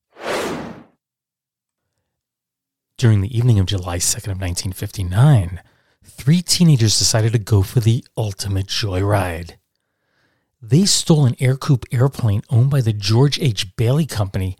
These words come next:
from the Akron Municipal Airport, and they just took to the skies. And while I'm not an aviation expert,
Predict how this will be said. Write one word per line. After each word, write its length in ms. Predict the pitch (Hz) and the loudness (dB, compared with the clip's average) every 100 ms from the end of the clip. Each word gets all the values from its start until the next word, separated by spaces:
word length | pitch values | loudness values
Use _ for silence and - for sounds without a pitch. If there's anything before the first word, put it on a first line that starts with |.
| _ | _
from 180 | _ 143 | _ 2
the 140 | 131 - | 2 2
Akron 360 | 156 - 156 | 0 2 2
Municipal 420 | 143 131 - 107 - | 4 4 2 -2 -2
Airport, 420 | 147 - 113 - | -2 0 -4 -2
and 180 | 135 135 | -2 0
they 140 | 139 | 0
just 340 | 147 156 - - | 0 0 -2 -2
took 220 | - - | -4 -4
to 140 | - | -6
the 100 | 98 | -4
skies. 840 | 95 - 113 98 101 98 80 - - _ _ _ _ _ _ _ _ _ _ _ _ _ _ _ _ _ | -2 0 0 0 0 -2 -4 -8 -8 _ _ _ _ _ _ _ _ _ _ _ _ _ _ _ _ _
And 120 | 147 151 | 4 4
while 100 | 165 | 4
I'm 140 | 170 | 2
not 120 | 180 | 2
an 120 | 151 | 2
aviation 580 | 139 110 110 101 - - | 2 2 2 2 2 -2
expert, 420 | 120 - 107 87 | -6 -6 -6 -10